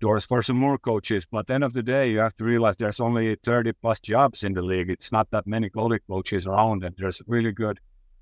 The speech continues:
talent, uh, really good coaches around the world. But for sure, back home, there's, there's some really good coaches, and, uh,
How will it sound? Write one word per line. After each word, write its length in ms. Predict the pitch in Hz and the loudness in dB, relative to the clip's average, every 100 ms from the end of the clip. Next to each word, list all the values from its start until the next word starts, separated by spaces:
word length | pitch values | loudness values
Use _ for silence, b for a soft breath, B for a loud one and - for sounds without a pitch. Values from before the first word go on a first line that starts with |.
| - _ | -20 _
talent, 440 | 113 113 113 107 101 | 2 4 4 0 0
uh, 180 | 101 | 0
really 220 | 95 113 113 | 2 2 2
good 200 | 110 - | -2 -4
coaches 440 | 110 110 117 104 | -2 0 0 0
around 260 | 98 113 120 | 0 0 0
the 80 | 98 | 0
world. 220 | 95 90 | -2 -2
But 180 | 98 - | -6 -6
for 100 | 98 | -6
sure, 380 | - 127 117 - _ - | 0 0 0 -4 _ -4
back 180 | 104 - | -2 -2
home, 220 | 123 117 | -2 -2
there's, 320 | 104 104 98 - _ _ _ _ - | 0 -2 -4 -10 _ _ _ _ -4
there's 160 | 156 | -2
some 100 | - | 0
really 220 | 135 143 123 | 2 2 2
good 240 | 127 113 | -2 -2
coaches, 540 | 131 139 - 98 87 - | 0 0 0 -2 -2 -2
and, 280 | 92 92 | -2 0
uh, 220 | 95 95 | 0 0